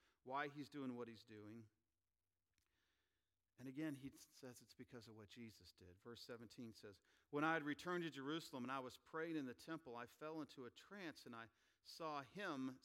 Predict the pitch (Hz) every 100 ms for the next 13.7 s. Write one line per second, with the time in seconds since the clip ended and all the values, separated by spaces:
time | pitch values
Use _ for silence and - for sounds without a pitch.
0 | - 160 151 123 - 110 107 101 117 156
1 | - - 202 131 - - - _ _ _
2 | _ _ - 123 165 170 165 139 135 139
3 | 156 - 123 - 175 - 117 110 - 143
4 | 117 123 160 165 175 180 170 180 175 -
5 | - 202 - 135 - 120 - 113 107 107
6 | 104 110 110 107 113 - _ _ _ _
7 | _ _ _ _ _ _ _ _ 120 147
8 | - 165 139 214 202 127 - - _ -
9 | 185 226 190 220 214 160 165 214 240 147
10 | 143 156 147 196 202 214 208 202 190 190
11 | 196 202 180 208 202 147 190 175 147 190
12 | 208 175 156 143 151 226 - 156 - 165
13 | 151 147 165 226 117 104